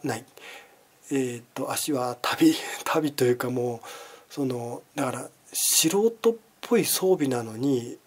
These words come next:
もう誰にも負けない登山記録を次々と打ち立てていったわけです。しかも吹雪の深い雪山を二十時間、三十時間、しかも夜にですよ。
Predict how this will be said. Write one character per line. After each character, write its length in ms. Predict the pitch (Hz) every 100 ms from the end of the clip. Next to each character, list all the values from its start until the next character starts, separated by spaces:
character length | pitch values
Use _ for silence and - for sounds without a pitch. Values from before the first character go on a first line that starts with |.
| _
も 520 | 156 156 143 127 123 -
う 20 | - - _ -
誰 240 | 131 156 180
に 100 | 220
も 100 | 190
負 140 | 143
け 120 | 143
な 180 | 151 135
い 60 | 123 139
登 120 | 139
山 200 | 143 139
記 140 | 135 143
録 260 | 131 -
を 280 | 143 147 160 -
次 220 | 165 180
々 200 | - 175
と 220 | - 135
打 80 | 131
ち 100 | -
立 140 | - 143
て 100 | 123
て 140 | 117
い 20 |
っ 20 | - -
た 100 | 123
わ 100 | 113
け 100 | 110
で 120 | 110
す。 240 | - - - - - - - -
し 100 | -
か 120 | 160
も 160 | 127
吹 240 | 117 240 226
雪 220 | 190 -
の 260 | 120 120 147 _ _ - - -
深 340 | - - 175
い 100 | 175
雪 280 | 156 147 151
山 220 | 139 139
を 260 | 139 123 156
二 140 | 139
十 160 | 165 196
時 120 | 208
間、 200 | - 120
三 260 | 117 143 147
十 140 | 160
時 140 | 160 156
間、 220 | 117 110
し 120 | -
か 140 | -
も 160 | 135 110
夜 440 | 117 147 240 214
に 160 | 123 107
で 100 | 127
す 180 | - 139
よ。 140 | -